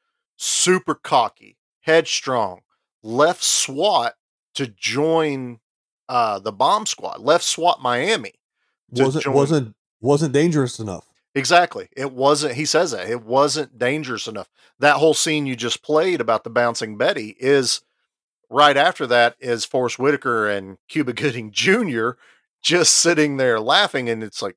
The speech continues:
Speaker 1: Cuba Gooding Junior for thirty seconds and barely, I think he has one small line. That's
Speaker 2: Yeah,
Speaker 1: it.
Speaker 2: he sa-, he says something about, uh, 'cause he makes the, the brass balls comment. He makes a comment about his girlfriend saying his are golden or
Speaker 1: That's
Speaker 2: something
Speaker 1: it. That's what
Speaker 2: to that
Speaker 1: it is.
Speaker 2: extent.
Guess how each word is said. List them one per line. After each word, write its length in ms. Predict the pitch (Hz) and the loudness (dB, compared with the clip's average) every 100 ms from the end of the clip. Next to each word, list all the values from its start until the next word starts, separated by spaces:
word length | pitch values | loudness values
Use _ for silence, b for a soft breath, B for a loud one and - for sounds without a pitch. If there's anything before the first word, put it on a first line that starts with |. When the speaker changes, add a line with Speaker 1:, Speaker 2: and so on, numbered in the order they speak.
| _ | _
Speaker 1:
Cuba 220 | 117 110 | -16 -14
Gooding 280 | 110 104 98 | -12 -12 -14
Junior 320 | 110 120 104 - | -16 -16 -16 -20
for 100 | 101 | -14
thirty 300 | 113 101 101 | -12 -12 -8
seconds 480 | 101 92 101 92 | -8 -8 -12 -18
and 160 | 95 92 | -18 -14
barely, 420 | 110 113 110 110 _ _ | -10 -10 -10 -14 _ _
I 100 | 107 | -8
think 140 | 127 131 | -6 -2
he 80 | 131 | 0
has 160 | 113 | 0
one 400 | 107 117 127 123 - | -2 -2 -2 -8 -8
small 400 | - 127 123 107 | -4 0 0 0
line. 440 | 104 107 123 143 _ _ _ _ _ _ | -2 -2 -4 -8 _ _ _ _ _ _
That's 300 | 113 117 113 | 2 2 0
Speaker 2:
Yeah, 220 | 113 127 | 2 2
Speaker 1:
it. 60 | 165 | 2
Speaker 2:
he 120 | 156 | 0
sa-, 160 | - | 0
he 180 | 143 156 | 0 0
says 220 | - 160 | 2 0
something 280 | - 143 123 | 0 -2 -2
about, 400 | 120 120 117 110 | -2 0 0 -4
uh, 280 | - 110 107 - _ _ _ - | -6 -4 -4 -8 _ _ _ -2
'cause 60 | 170 | 2
he 80 | 151 | 2
makes 220 | 135 127 | 2 0
the, 140 | 127 - | -2 -4
the 120 | 127 | -6
brass 300 | 101 117 107 | -2 -2 -2
balls 320 | 139 139 135 | 0 0 0
comment. 400 | - 117 117 113 | -2 -2 -2 0
He 80 | 156 | 2
makes 160 | 151 147 | 2 0
a 80 | |
comment 220 | 131 123 120 | -2 0 0
about 140 | 113 | -2
his 160 | 113 110 | -2 -4
girlfriend 380 | 123 117 120 104 | -2 -2 -2 -6
saying 180 | 110 98 | -6 -4
his 180 | 120 95 | -2 -4
are 80 | |
golden 460 | 95 101 101 90 85 | -4 -2 -2 -4 -8
or 80 | 85 | 2
Speaker 1:
That's 320 | 143 135 - | 4 4 2
Speaker 2:
something 140 | 135 | 2
Speaker 1:
it. 220 | 127 117 - | 2 2 -2
That's 260 | 127 123 - | 0 0 2
what 100 | 147 | 2
Speaker 2:
to 40 | 147 | 4
that 120 | 127 | 2
Speaker 1:
it 60 | 147 | 0
is. 80 | |
Speaker 2:
extent. 360 | - 131 113 | -2 -2 -2